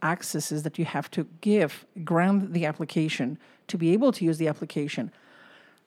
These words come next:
before FaceApp, there are, there were so many other applications that you already have on your phone that you, you granted those apps, those developers,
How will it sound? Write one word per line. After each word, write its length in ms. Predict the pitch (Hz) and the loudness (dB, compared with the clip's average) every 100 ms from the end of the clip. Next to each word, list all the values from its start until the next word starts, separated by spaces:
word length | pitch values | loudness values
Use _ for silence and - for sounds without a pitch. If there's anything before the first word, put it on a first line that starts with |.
| 185 | 4
before 460 | 196 - 240 240 | 4 4 6 6
FaceApp, 600 | 220 - 165 - 135 120 - - _ - | 6 2 2 0 -4 -6 -10 -20 _ -4
there 400 | 180 202 233 - | 6 8 8 8
are, 460 | 226 208 208 151 - | 8 8 6 2 -4
there 220 | 185 233 | 4 6
were 160 | 233 214 | 6 4
so 240 | - 233 | 6 8
many 180 | 233 226 | 8 8
other 240 | 220 240 233 | 8 8 6
applications 560 | 214 185 208 208 208 | 4 2 2 4 4
that 120 | 180 196 | 4 2
you 80 | |
already 400 | 165 226 247 226 | 6 8 8 6
have 200 | 185 196 | 6 6
on 100 | 190 | 6
your 140 | 175 147 | 4 0
phone 640 | - - 180 156 165 247 - _ _ _ _ _ _ - | -2 4 6 8 8 6 4 _ _ _ _ _ _ 2
that 280 | 196 208 233 | 4 6 4
you, 160 | 185 - - | 0 -4 4
you 160 | 220 196 | 6 8
granted 540 | 208 220 269 262 196 | 8 8 8 6 4
those 240 | 190 170 - | 4 2 0
apps, 320 | 156 156 170 208 | 0 0 0 0
those 200 | 196 170 | 2 4
developers, 760 | 180 175 165 - 147 170 - | 4 4 4 0 -4 -4 -8